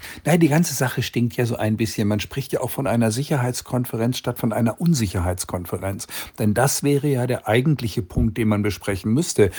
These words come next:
Und ich glaube, wenn man anfangen würde, jetzt diese Geschichte groß hochzuziehen und man redet darüber, dann käme man natürlich auch in den Vorträgen mit Sicherheit auch auf die Waffenlieferungen und all diese Dinge, die ja zur Unsicherheit natürlich jetzt dazu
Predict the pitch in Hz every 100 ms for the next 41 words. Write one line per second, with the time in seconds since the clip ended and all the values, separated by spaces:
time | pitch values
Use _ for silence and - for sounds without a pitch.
0 | - - 120 120 107 117 135 123 123 120
1 | 117 135 185 175 175 151 156 147 139 -
2 | 143 127 120 110 156 - - - 135 -
3 | - - - 139 - 120 113 110 104 104
4 | 135 160 113 101 113 131 165 - - -
5 | 120 123 165 160 127 113 - 120 135 -
6 | 131 - 139 123 113 - 101 - 135 135
7 | 131 - 151 143 117 127 123 - - -
8 | - 131 151 160 - 160 117 - 107 104
9 | 107 92 101 110 107 107 107 104 98 -
10 | - 165 151 127 - 135 160 151 143 139
11 | 107 120 131 117 - 123 123 - 120 -
12 | 147 - - 214 113